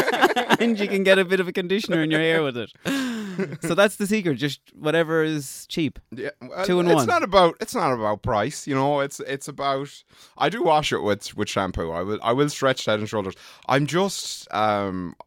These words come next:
Speaker 2: I'm just kind of a, I'm a bit of a, what's the word? I'm a bit of a dishevelled, <laughs> generally kind of a man.
Speaker 1: How often do you wash it?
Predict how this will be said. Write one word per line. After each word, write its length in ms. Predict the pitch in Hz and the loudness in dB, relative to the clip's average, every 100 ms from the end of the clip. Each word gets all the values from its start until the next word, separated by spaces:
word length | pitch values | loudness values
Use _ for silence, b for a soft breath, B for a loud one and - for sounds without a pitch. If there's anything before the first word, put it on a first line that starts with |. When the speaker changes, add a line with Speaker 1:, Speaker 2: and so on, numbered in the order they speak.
| - | -8
Speaker 2:
I'm 220 | 98 127 | -4 -4
just 280 | 135 - - | -6 -12 -14
kind 260 | - 123 117 | -6 -4 -4
of 140 | 101 | -4
a, 400 | 101 95 90 76 - | -2 -2 -2 -4 -6
I'm 200 | - 101 | -6 -6
a 80 | 101 | -6
bit 160 | 117 | -6
of 180 | 113 101 | -6 -6
a, 460 | 95 87 87 95 107 - _ _ _ - | -4 -2 -4 -6 -8 -18 _ _ _ -14
what's 160 | 95 | -12
the 100 | - | -6
word? 320 | 92 67 64 - - - | -6 -6 -8 -16 -18 -8
I'm 120 | 131 | -4
a 20 | |
bit 100 | 156 | -2
of 80 | 165 | -2
a 40 | 160 | -2
dishevelled, 600 | 123 - 135 135 135 127 | -2 2 4 4 0 -2
<laughs> 60 | |
generally 720 | - - 165 180 180 190 175 | -4 -2 0 2 2 4 2
kind 260 | 165 165 170 | 4 2 2
of 80 | 160 | 0
a 80 | 156 | 2
man. 420 | 156 165 131 175 | 4 6 4 -2
Speaker 1:
How 220 | 139 185 214 | 6 8 10
often 280 | 220 202 | 8 4
do 60 | 190 | -2
you 80 | 180 | -2
wash 220 | 185 - | -2 -4
it? 160 | 92 | -8